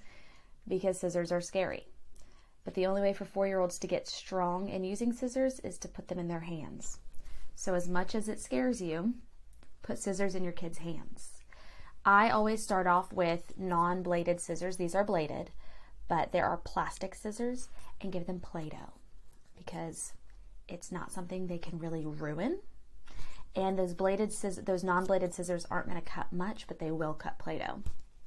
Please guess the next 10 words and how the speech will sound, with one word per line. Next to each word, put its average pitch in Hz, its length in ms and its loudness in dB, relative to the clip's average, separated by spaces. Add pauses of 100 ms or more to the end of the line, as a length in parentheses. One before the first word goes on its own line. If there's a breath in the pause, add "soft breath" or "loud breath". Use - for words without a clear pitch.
(640)
And 226 100 6
then 240 120 8
slowly 254 320 10
introduce 220 500 2
other 185 200 2
types 175 280 0
of 180 80 -6
scissors 165 400 -6
as 165 160 -6
well. - 280 0